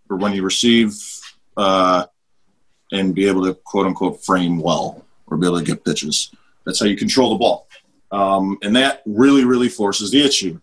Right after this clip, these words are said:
But you don't need all that movement in order to create that angle in order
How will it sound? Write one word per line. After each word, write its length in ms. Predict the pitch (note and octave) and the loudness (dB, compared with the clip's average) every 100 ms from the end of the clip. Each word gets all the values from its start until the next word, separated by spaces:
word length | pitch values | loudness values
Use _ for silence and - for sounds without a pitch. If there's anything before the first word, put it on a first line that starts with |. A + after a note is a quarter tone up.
| - | -6
But 180 | G#2+ G#2+ | -4 0
you 100 | A#2 | 2
don't 360 | C#3+ C#3+ A#2 A#2+ | 4 4 4 4
need 400 | D#3 C#3 A#2+ A2 | 6 6 4 4
all 380 | A2 A#2 A#2+ | 2 4 4
that 200 | A2+ A2+ | 4 4
movement 440 | G#2+ B2+ A#2+ A2 G#2 | 6 4 4 2 0
in 80 | G#2+ | 0
order 260 | G#2 G2 | 0 -2
to 60 | F#2+ | -4
create 480 | - G#2 G2+ F#2+ - | -4 0 0 0 -2
that 340 | F#2+ F#2 - _ - | -2 -2 -6 _ -2
angle 460 | A#2+ A#2 A2+ A2 | 0 2 2 2
in 80 | G#2 | 0
order 320 | G2+ F#2+ E2 | 0 -2 -4